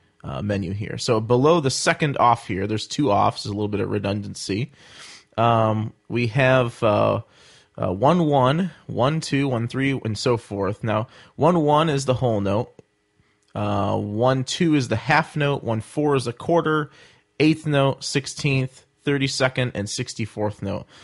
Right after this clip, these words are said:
So all of the normal, uh, rhythmic deviations or rhythmic durations that we would, uh, normally have. But there are some other ones in between here.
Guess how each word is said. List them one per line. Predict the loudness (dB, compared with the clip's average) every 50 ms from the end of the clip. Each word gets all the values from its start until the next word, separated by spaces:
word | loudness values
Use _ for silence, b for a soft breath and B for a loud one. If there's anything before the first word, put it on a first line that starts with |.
| B B
So | B 0 4 4 6
all | 6 6 4 4 2
of | 2 0 0 -2
the | -2
normal, | -2 0 0 2 2 2 2 2 2 2 2 2 2 0 -2 -4 b b b b b b _ -4
uh, | -2 0 0 0 0 0 0 -2
rhythmic | -4 -2 0 2 2 2 2 2 2 0 0 0 -2 -8 -8 -6 -2
deviations | 0 0 0 0 0 0 2 2 2 2 0 -4 -6 -6 -4 -4
or | -2
rhythmic | -2 -2 -2 0 -2 -4 -4
durations | -2 -2 0 0 0 0 -2 -2 -4 -4 -4 -4 -4 -2
that | -2 -2 -2 -2
we | -2 -2
would, | -2 -2 -2 -4 -4 -8 -12 b b b b b b b
uh, | -6 -6 -4 -2
normally | -2 0 0 0 0 -2 -2 -4
have. | -4 -4 -4 -2 -2 -2 -4 -4
But | -4 -4 -2 2
there | 2 4
are | 4
some | 2 2 -2 -2 0
other | 0 0 0
ones | 0 0 0 0
in | 0 -2 -2
between | -4 -6 -6 -4 -2 -2 0 0
here. | -2 -2 -2 -2 -4 -4 -6